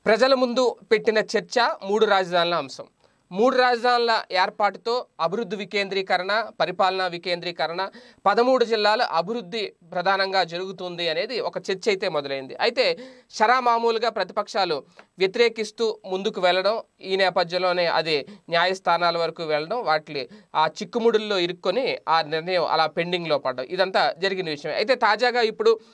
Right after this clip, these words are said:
ఆ, ఏదో అంటారు కదా, ఆలస్యం అమృతం విషం అని, లేట్ అవడం వల్ల జగన్మోహన్ రెడ్డి గారి ఆలోచన కూడా మారుతుందా, జగన్ గారి మూడ్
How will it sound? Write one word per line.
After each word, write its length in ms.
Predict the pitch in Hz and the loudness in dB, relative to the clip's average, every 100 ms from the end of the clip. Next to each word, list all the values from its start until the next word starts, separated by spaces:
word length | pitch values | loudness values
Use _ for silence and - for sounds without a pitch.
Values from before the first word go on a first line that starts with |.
| 240 _ - | -20 _ -4
ఆ, 240 | 180 175 | 0 2
ఏదో 160 | 185 220 | 2 2
అంటారు 260 | 214 208 | 0 -2
కదా, 160 | 196 175 | -2 -2
ఆలస్యం 560 | 151 175 208 202 214 170 | 0 0 0 -4 -6 -6
అమృతం 400 | 180 196 196 160 | -6 -4 -4 -4
విషం 240 | 160 190 | -6 -6
అని, 220 | 160 127 - - _ | -6 -6 -14 -20 _
లేట్ 400 | 180 190 220 254 | -2 4 4 4
అవడం 260 | 247 226 220 | 2 2 0
వల్ల 380 | 208 220 226 220 | 0 2 2 0
జగన్మోహన్ 520 | 165 180 196 202 202 196 | 0 -2 0 0 0 0
రెడ్డి 160 | 190 | 0
గారి 140 | 196 190 | 2 2
ఆలోచన 400 | 165 185 190 185 | 2 2 -2 -4
కూడా 240 | 175 170 | -2 0
మారుతుందా, 600 | 160 147 147 160 143 143 - | 2 0 -2 -6 -2 -2 -4
జగన్ 380 | 151 160 175 175 | -4 -4 -4 -2
గారి 260 | 170 160 147 202 196 - | 2 2 0 -6 -20 -2
మూడ్ 160 | 185 | 2